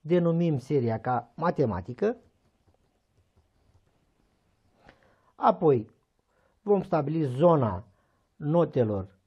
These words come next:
la obiectul matematică, click pe butonul OK, click pe OK și observăm că evoluția notelor la matematică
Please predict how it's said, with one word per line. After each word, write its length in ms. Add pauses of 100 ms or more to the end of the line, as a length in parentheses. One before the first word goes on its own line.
(260)
la 300
obiectul 440
matematică, 760 (2500)
click 260
pe 120
butonul 420
OK, 420
click 240
pe 80
OK 320
și 180
observăm 680 (460)
că 680
evoluția 500
notelor 420
la 100
matematică 960